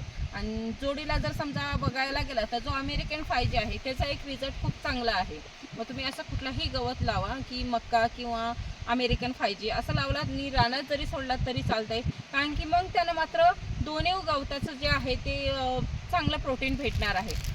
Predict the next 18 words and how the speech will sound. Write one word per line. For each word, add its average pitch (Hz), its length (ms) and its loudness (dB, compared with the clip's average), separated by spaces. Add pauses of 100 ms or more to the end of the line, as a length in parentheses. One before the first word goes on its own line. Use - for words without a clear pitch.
(100)
आणि 233 120 0
नंतर 254 280 2
मग 330 180 2
तुमच्या 320 240 0
मेंढरांचं 302 680 2
मात्र 294 240 -2
वजन 269 300 -2
चांगलं 254 380 2
वाढणार 185 340 -2
आहे. - 260 -6 (180)
मग 247 120 0
अशाने 320 460 -2 (280)
आता 247 200 -2
आम्ही 311 320 2
पण 370 160 -2
बघा 254 180 -2
मक्का 285 340 -2
वगैरे, 294 400 0